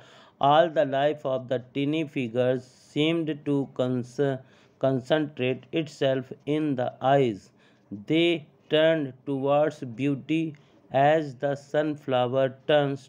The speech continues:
towards the sun." Who is referred to here? Option A, Taru Dutt, option B, Aru Dutt, option C, Rabindranath Tagore,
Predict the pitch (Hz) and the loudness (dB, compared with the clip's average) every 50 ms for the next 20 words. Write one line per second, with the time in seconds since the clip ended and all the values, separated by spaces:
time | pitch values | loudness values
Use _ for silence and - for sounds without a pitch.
0 | - - 131 123 123 131 131 135 139 143 123 127 123 120 123 117 107 - - - | -10 -8 -6 -2 0 0 2 2 0 0 -2 -6 -8 -6 -6 -6 -6 -6 -4 -2
1 | 180 135 110 95 90 - _ - - - _ _ _ - 151 160 170 160 - 147 | -2 0 0 -2 -6 -12 _ -20 -20 -20 _ _ _ -2 0 0 0 0 0 0
2 | 147 143 131 123 117 123 131 120 113 - - 135 143 151 143 147 - - 131 123 | 0 0 0 -2 -2 -2 -2 -2 -2 -2 0 2 2 2 0 -4 -4 -4 -2 -2
3 | 120 - - 160 156 139 120 101 98 - - - - - - _ - 127 127 131 | -2 -2 -2 0 0 2 0 0 -4 -8 -12 -20 -20 -20 -20 _ -2 0 2 2
4 | 123 - - 135 123 123 127 - - 147 151 151 151 - - 113 110 120 120 131 | 2 0 -6 -6 -6 -8 -8 -6 -4 -4 -4 -6 -8 -8 -6 -4 -2 -2 -2 -4
5 | 135 131 143 143 147 147 - - - - 123 127 123 123 - - 123 123 120 117 | -4 -2 -2 -2 -2 -2 -8 -18 -8 -2 0 0 0 -2 -4 -6 -6 -4 -4 -6
6 | - - 107 120 120 139 147 151 147 - - 120 123 123 131 139 147 139 151 151 | -8 -10 -10 -6 -4 -2 -2 -2 -4 -6 -2 -2 0 0 0 -2 -2 0 0 0
7 | 151 147 - 147 - - 123 123 120 117 - 127 123 117 117 - - 147 147 131 | 0 -2 -6 -12 -6 -2 0 0 0 0 -4 -6 -8 -8 -8 -6 -6 -4 -2 -2
8 | 127 117 117 123 131 135 139 135 139 139 131 - - 139 143 123 135 147 143 143 | -2 -2 -2 -2 -2 -2 -2 0 -2 -2 -2 -2 -2 -2 -2 -2 -2 -2 -4 -4